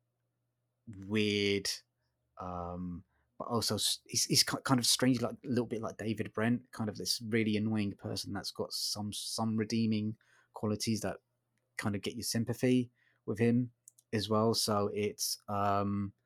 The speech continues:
it's, it's, it's, it's one that I think, uh, people should, uh, check out. And then my last pick is a book that we've kind of talked about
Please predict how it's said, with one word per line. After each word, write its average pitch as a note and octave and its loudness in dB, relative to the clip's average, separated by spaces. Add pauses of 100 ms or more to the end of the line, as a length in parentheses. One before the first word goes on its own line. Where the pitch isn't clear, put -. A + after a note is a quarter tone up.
(440)
it's, - 2
it's, - 2
it's, - 0
it's - -2
one A#2+ 6
that G#2+ 4
I G2+ -4
think, G#2+ -6
uh, F#2+ -2
people G2+ -10
should, - -6 (180)
uh, F2+ -4
check - -4
out. F#2 -4
And G2+ -2
then G2 -2 (440)
my G#2 2
last B2 4
pick A2+ 0
is A2 0
a G2+ -6
book - -4
that - -10
we've G2 -10
kind G#2 -2
of - -10
talked - -4
about G2 -2